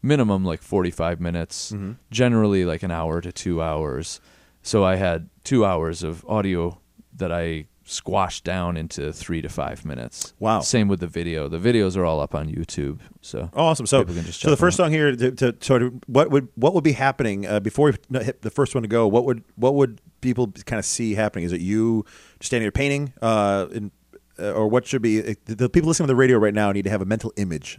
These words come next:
Speaker 2: I describe, yeah.
Speaker 1: Uh, of what the videos
Speaker 2: Yeah,
Speaker 1: are
Speaker 2: yeah,
Speaker 1: like,
Speaker 2: yeah, yeah.
Speaker 1: or
Speaker 2: What, what, what would be expecting? Like, so if listening to the song now,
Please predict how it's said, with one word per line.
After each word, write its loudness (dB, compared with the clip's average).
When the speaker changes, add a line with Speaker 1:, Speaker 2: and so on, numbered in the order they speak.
Speaker 2:
I -8
describe, -4
yeah. -4
Speaker 1:
Uh, 2
of 0
what 0
the -6
videos 2
Speaker 2:
Yeah, 6
Speaker 1:
are 2
Speaker 2:
yeah, 8
Speaker 1:
like, 4
Speaker 2:
yeah, 6
yeah. 0
Speaker 1:
or 4
Speaker 2:
What, 4
what, 4
what 6
would 4
be 6
expecting? -2
Like, -6
so 0
if 0
listening 0
to 4
the 0
song 2
now, 4